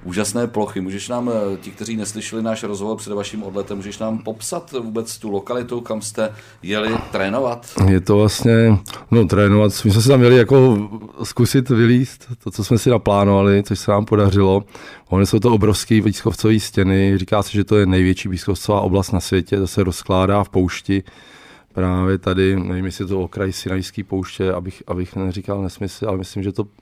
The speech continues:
Speaker 2: ještě patří k tomu. No a, a to jsou stěny až třeba pět set, šest set metrů vysoký.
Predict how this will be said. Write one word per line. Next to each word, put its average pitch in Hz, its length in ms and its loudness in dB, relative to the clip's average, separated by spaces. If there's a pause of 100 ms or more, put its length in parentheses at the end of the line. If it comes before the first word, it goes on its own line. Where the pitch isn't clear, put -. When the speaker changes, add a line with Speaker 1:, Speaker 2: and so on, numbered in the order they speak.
(140)
Speaker 2:
ještě - 260 -10
patří 92 420 -10
k - 100 -20
tomu. 98 320 -4 (720)
No 104 260 -2 (120)
a, 95 380 -2 (560)
a 95 100 -10
to 98 80 -6
jsou 110 180 0
stěny 104 440 -2
až 101 140 -4
třeba 104 200 -2
pět 98 240 -4
set, 98 100 -2
šest - 180 -6
set 98 160 -6
metrů 98 280 -2
vysoký. 101 840 0